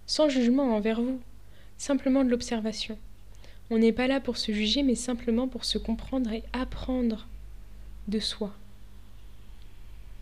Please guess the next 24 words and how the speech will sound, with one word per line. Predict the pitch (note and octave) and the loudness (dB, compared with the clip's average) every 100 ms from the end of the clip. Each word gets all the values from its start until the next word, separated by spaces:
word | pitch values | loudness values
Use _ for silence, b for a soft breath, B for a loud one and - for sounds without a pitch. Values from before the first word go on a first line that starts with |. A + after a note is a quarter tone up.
| - - - b b b b b b - | -12 -12 -12 b b b b b b -6
Si | - | 0
vous | A3 A#3 | 2 2
essayez | C4+ C#4 C#4 | 2 4 4
cet | C#4+ B3 | 4 4
exercice, | G#3+ G3+ G#3 - - - - - - - - | 4 4 2 -4 -8 -8 -8 -10 -14 -14 -2
j'adorerais | A3 A3+ B3 A#3+ D4+ | 2 6 6 4 2
avoir | C4 A3 | 4 2
vos | G3+ G#3 | 2 0
retours. | G3+ G3+ G#3+ A#3 | 0 -2 -8 -6
Si | - | -6
vous | G#3 G3 | 0 2
avez | G3 | 2
des | G3+ | 2
difficultés, | G3 A3 - A3+ - | 0 -4 -6 -6 0
n'hésitez | B3+ G#3+ F#3 G3 | 2 2 0 -4
pas | G3 B3+ | -2 0
à | |
m'en | A#3 | 0
faire | - G3+ - | 0 -6 -6
part | A#3 A3+ | -8 -6
par | G#3 F3+ | -6 -4
message | F3 - G#3+ G3+ | -4 -4 -2 -2
sur | - F#3 | -4 -4
Instagram. | F#3 - F3+ F3+ | -4 -4 -4 -4